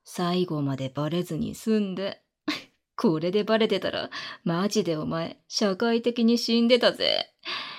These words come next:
みんなが頑張って働いてる会社内のトイレで、手こきされてブシャブシャ精液出してました。なんて知られたら、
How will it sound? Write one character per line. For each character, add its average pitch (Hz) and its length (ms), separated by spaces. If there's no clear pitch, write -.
み 180 240
ん 190 100
な 185 100
が 156 140
頑 170 280
張 196 100
っ 190 40
て 165 160
働 175 480
い 170 40
て 180 100
る 180 140
会 190 280
社 220 160
内 185 220
の 151 140
ト 202 180
イ 202 60
レ 185 100
で、 - 260
手 190 220
こ 220 220
き 240 140
さ 214 180
れ 147 120
て 139 300
ブ 185 160
シ 285 120
ャ 262 60
ブ 208 100
シ 175 120
ャ - 20
精 202 360
液 180 180
出 196 200
し 220 60
て 202 140
ま 165 160
し - 100
た。 - 260
な 220 420
ん 220 80
て 220 180
知 220 160
ら 220 120
れ 220 100
た 226 120
ら、 - 220